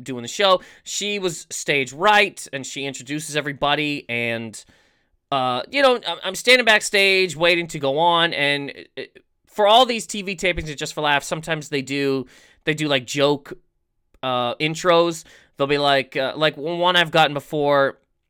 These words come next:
uh, that I, I didn't like, but that it has nothing to do with anybody, anything really. But it was like, uh, "This man does stand-up because he, he can't,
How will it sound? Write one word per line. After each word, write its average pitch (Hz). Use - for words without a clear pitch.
uh, 123
that 151
I, 156
I 160
didn't 170
like, 135
but 135
that 135
it 127
has 131
nothing 131
to -
do 131
with 123
anybody, 123
anything 123
really. 120
But 143
it 147
was 139
like, 139
uh, 135
"This 220
man 226
does 208
stand-up 202
because 156
he, 131
he 143
can't, 190